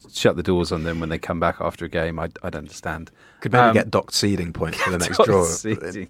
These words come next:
Speaker 2: for the
Speaker 1: points.
Speaker 2: two thousand twenty-seven draw.
Speaker 1: Some sort of world rugby intervention is
Speaker 2: Mm.
Speaker 1: what you're, you're asking for.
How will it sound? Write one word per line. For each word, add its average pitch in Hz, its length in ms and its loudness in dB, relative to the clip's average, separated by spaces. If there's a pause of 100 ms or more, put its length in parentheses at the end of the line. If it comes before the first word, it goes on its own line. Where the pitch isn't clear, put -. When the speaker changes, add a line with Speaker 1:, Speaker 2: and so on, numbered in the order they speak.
Speaker 2:
for - 80 -20
the 98 120 -10
Speaker 1:
points. 95 60 -12
Speaker 2:
two 92 140 -4
thousand 95 240 -4
twenty-seven 92 460 -8
draw. - 80 -8
Speaker 1:
Some 131 200 6
sort 123 180 2
of 101 120 -2
world 98 180 6
rugby 87 320 0
intervention - 480 -10
is 85 80 -8
Speaker 2:
Mm. 82 40 -14
Speaker 1:
what - 120 -14
you're, 73 220 -12
you're 90 180 -2
asking 82 240 -8
for. - 220 -14